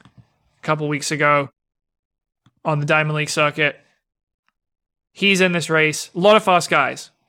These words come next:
So that's why I'm expecting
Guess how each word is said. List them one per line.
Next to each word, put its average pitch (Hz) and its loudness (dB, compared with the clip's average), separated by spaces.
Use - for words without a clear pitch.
So 165 2
that's 165 -10
why 170 4
I'm 165 -2
expecting 156 -2